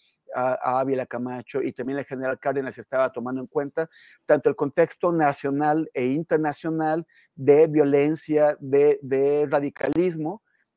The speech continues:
y quiso, eh, pues, evitar a que, que México fuera arrastrado a ese, también ante la fuerza del almacenismo. Es muy, es, no, ya, o sea, son como los puntos básicos de lo que te dijo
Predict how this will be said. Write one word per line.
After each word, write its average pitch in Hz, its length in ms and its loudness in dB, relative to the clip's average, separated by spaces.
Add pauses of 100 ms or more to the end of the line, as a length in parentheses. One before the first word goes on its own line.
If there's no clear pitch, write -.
y 147 100 -2
quiso, 156 680 0
eh, 127 320 -4
pues, 123 200 -6
evitar 139 440 -2 (140)
a 131 180 -4
que, 120 220 -6
que - 100 -10
México 131 400 -8
fuera 135 240 -2 (100)
arrastrado 131 640 -6
a 127 120 -2
ese, 127 240 -6
también 160 240 -4
ante 160 160 -8
la 131 120 -6
fuerza 156 400 -4 (440)
del 151 280 0
almacenismo. 135 600 -4
Es 151 100 -2
muy, 160 140 -4
es, 135 280 -6
no, 147 360 -6 (160)
ya, 151 240 0
o 139 240 -6
sea, - 140 -10
son 156 140 -4
como 151 200 -4
los 131 180 -4
puntos 147 320 -10
básicos 147 400 -4
de 131 80 -8
lo 135 100 -8
que 127 120 -10
te 131 120 -10
dijo 139 340 -8